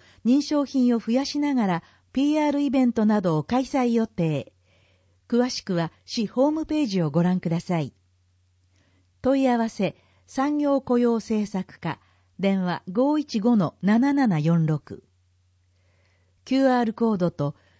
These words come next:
福島スイーツプレミアムのロゴマークが掲載されています。認証を受けた商品はこちら。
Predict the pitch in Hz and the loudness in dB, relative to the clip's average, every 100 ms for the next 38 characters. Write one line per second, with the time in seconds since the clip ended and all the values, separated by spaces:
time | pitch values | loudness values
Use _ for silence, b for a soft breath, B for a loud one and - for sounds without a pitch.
0 | _ - 294 285 233 190 - 247 285 - | _ -8 -6 -2 0 -2 -2 -2 -2 -4
1 | - 247 262 247 214 180 165 151 - 202 | -4 0 2 2 2 2 0 -2 0 2
2 | 247 285 277 262 156 147 - 175 175 170 | 4 2 0 -2 -4 -4 -4 -4 -4 -6
3 | 165 156 156 151 143 135 151 - _ _ | -4 -6 -4 -4 -4 -4 -8 -14 _ _
4 | _ _ _ _ _ _ _ _ _ _ | _ _ _ _ _ _ _ _ _ _
5 | _ _ _ _ _ _ _ _ _ 202 | _ _ _ _ _ _ _ _ _ 2
6 | 254 320 - 302 294 277 294 262 196 160 | 2 2 -2 0 0 0 0 -2 -4 -2
7 | 156 240 240 - 160 143 135 - 165 - | -4 0 -2 -2 -6 -4 -6 -6 -8 -4
8 | 190 180 | -4 -4